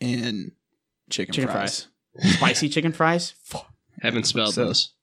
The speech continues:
Speaker 1: that
Speaker 2: What?
Speaker 1: alone, chicken fries might carry
Speaker 2: Okay.
Speaker 1: B K a little
Speaker 2: They
Speaker 1: bit.
Speaker 2: also have the greatest, uh, smooth move of all time,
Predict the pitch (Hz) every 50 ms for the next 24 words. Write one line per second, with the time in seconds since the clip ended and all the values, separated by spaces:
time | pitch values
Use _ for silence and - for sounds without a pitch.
0 | _ _ _ _ _ _ _ _ _ _ _ _ _ _ _ _ - - 131 131
1 | 135 156 - - 127 120 123 127 127 131 131 131 139 - - - _ _ _ _
2 | _ _ _ _ _ _ _ - - 185 175 - 160 131 - 147 135 131 123 -
3 | 120 127 117 - - - - 110 107 90 92 87 - - _ _ _ _ - 131
4 | 127 - 143 120 104 - - 117 107 92 95 87 - 135 131 131 151 175 190 -
5 | 180 143 113 127 127 120 113 110 110 120 113 107 123 120 120 120 117 113 107 -
6 | - - - _ - 131 123 113 113 - - - 151 135 123 117 123 120 117 113
7 | 113 117 117 113 110 107 101 - - 143 123 113 92 107 120 - _